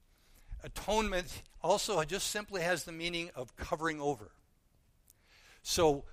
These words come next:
the blood of all those animals that were shed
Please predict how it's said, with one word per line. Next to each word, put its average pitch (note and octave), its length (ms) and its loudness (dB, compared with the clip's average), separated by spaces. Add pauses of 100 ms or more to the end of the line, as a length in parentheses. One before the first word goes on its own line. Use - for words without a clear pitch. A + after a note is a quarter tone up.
(240)
the C3 200 -4
blood G3 600 6
of G3+ 200 -4
all G#3 340 6
those G#3+ 240 0
animals F#3 500 -2
that F3 100 -10
were D#3 120 -8
shed B2 400 2